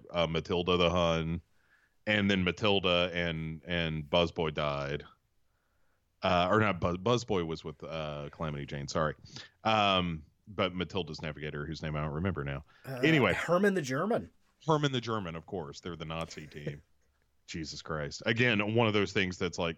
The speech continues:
Speaker 1: uh, that's not, that's, uh, that's present day politics. So, ugh, ugh.
Speaker 2: Poig-, poignant choice, Mister Ransel.
Speaker 1: Right. Oh my God! I mean, the fact that that's a thing we gotta think about is disgusting. Anyway, um,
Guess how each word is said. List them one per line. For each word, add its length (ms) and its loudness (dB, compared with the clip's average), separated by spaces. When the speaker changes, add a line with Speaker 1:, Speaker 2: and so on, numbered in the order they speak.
Speaker 1:
uh, 360 4
that's 240 -2
not, 300 2
that's, 420 -2
uh, 120 -6
that's 260 0
present 340 -2
day 180 -2
politics. 580 -8
So, 320 -4
ugh, 360 4
ugh. 200 6
Speaker 2:
Poig-, 220 4
poignant 460 2
choice, 640 0
Mister 280 -12
Ransel. 200 0
Speaker 1:
Right. 340 6
Oh 240 2
my 160 -4
God! 560 -4
I 60 -4
mean, 160 0
the 100 -6
fact 220 0
that 120 -4
that's 200 0
a 60 -4
thing 180 -4
we 80 -2
gotta 240 0
think 220 -2
about 460 -2
is 320 0
disgusting. 580 -2
Anyway, 380 4
um, 540 2